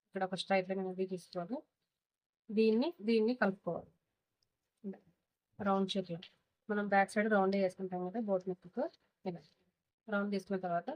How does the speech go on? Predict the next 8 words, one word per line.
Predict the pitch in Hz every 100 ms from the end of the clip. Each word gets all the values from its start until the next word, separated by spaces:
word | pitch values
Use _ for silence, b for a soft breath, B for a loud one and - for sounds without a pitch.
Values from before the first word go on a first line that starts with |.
| - _ _ 226
ఇక్కడ | 214 220 294 311 -
మనం | 220 196 _ _ _ _ _ _ 226
వన్ | 220
ఇంచు | 214 208 196 254 _ _ _ -
ఎక్స్ట్రా | 202 196 -
మార్జిన్ | 208 196 190 196
అనేది | 185 220
తీసుకోవాలి. | 190 - 180 -